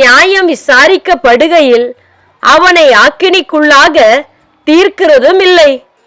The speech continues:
நீ கர்த்தருக்கு காத்திருந்து அவருடைய வழியை கைக்கொள், அப்பொழுது நீ பூமியை சுதந்தரித்துக் கொள்ளுகிறதற்கு அவர் உன்னை உயர்த்துவார்.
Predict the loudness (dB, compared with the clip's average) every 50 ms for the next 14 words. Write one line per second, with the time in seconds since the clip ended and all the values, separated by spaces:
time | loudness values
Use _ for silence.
0 | _ _ _ _ _ _ _ -4 -2 -2 -2 -2 -2 -4 -4 -4 -4 -4 -2 -2
1 | -2 -2 -2 -6 -4 -2 -2 0 0 -2 -2 -4 -2 -2 -2 -2 -2 0 0 2
2 | 2 2 0 -2 -4 _ _ _ _ _ _ -2 -2 0 2 2 2 2 2 2
3 | 2 2 0 0 0 0 0 0 -2 -2 0 0 0 0 -2 -2 0 0 2 2
4 | 2 0 -2 -6 _ _ _ _ _ _ -6 -4 -4 -4 -2 0 0 2 2 0
5 | -2 -2 -2 -2 0 0 -2 -4 -6 _ _ _ _ _ _ -8 -6 -4 -4 -2
6 | -2 0 0 0 0 0 0 0 -2 -4 -4 -4 -2 0 0 0 2 0 0 -2
7 | -4 -6 -6 -2 0 0 0 0 0 0 2 2 2 2 0 0 -2 -2 -2 -2
8 | 0 0 0 -2 -4 -8 _ _ _ _ _ _ -2 0 0 2 0 0 0 0
9 | 0 0 0 0 0 0 0 0 0 0 -2 -4 -6 -2 -2 0 0 0 0 -2
10 | -4